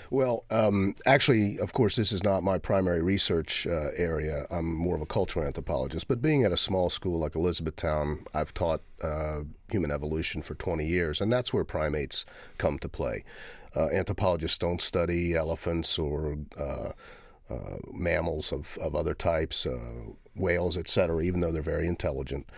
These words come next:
Uh, they study primates, and the reason they study primates is to try and learn more about human evolution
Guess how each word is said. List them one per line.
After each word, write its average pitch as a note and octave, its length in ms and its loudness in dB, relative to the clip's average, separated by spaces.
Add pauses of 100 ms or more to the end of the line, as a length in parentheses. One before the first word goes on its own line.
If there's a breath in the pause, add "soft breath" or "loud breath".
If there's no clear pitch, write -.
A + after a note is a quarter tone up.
(320 loud breath)
Uh, E2 180 2
they F#2+ 100 2
study C#3+ 240 2
primates, F2+ 560 0
and G2+ 140 2
the G2+ 60 2
reason D#3+ 320 2
they C3 80 2
study G2 260 4
primates D#2+ 680 0
is F2+ 280 0
to - 140 -4
try F#2 300 2
and F2+ 100 2
learn E2+ 200 2
more D#2+ 180 2
about D#2 260 0
human E2+ 240 -2
evolution D2 640 -2